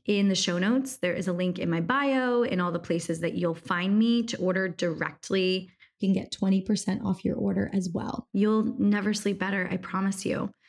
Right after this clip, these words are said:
Once you try it, let me know how it's working for you. I've heard so many good things from all of my listeners that have ordered it so far, and I'm just really jazzed about it. Something else I wanna share with you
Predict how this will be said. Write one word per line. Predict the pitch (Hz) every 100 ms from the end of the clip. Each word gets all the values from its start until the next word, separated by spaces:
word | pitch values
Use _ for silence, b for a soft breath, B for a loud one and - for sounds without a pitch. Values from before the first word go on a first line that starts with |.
| b -
Once | - 208 226 233
you | 247
try | 220 190
it, | 220 262 254
let | 190 190
me | 202
know | 196 190
how | 185
it's | 170 170
working | 165 165 170
for | -
you. | 160 156 -
I've | - 180
heard | - 196 185
so | 170 - 202 185
many | 190 190
good | 175 175 -
things | 170 196 202
from | - 170 170
all | 175 180
of | 170
my | 170
listeners | 165 170 220 220 214 185
that | 170
have | 170 165
ordered | 170 170 170
it | 170 165 B B -
so | - 190 180
far, | 180 160 165 220
and | - 185
I'm | 180
just | 175 - -
really | 170 170 165 165 156 - _ _ -
jazzed | 156 156 165 156
about | - 135 -
it. | - - _ _ _ _ _ _ _
Something | - 247 269 330
else | 302 311
I | 196
wanna | 175 170
share | - 165 156
with | 160 170
you | 160 170